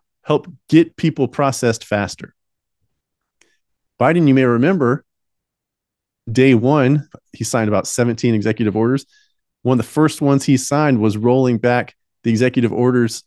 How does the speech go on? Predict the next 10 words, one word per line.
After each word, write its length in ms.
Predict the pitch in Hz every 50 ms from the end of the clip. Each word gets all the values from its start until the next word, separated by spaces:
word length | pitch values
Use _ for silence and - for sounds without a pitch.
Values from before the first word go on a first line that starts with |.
| _
for 160 | _ _ - 110
the 80 | 101
policies 600 | 104 - - 120 131 127 - - 120 113 107 101
that 180 | - 107 98 95
Trump 260 | - - 160 143 -
put 160 | - 143 104
in 80 | 104 113
place 460 | 110 - 110 104 104 107 - - - - _ _ _ _ _ _ _ _ _ _ _ _ _ _ -
to 100 | - 113
help 300 | 113 127 117 110 - -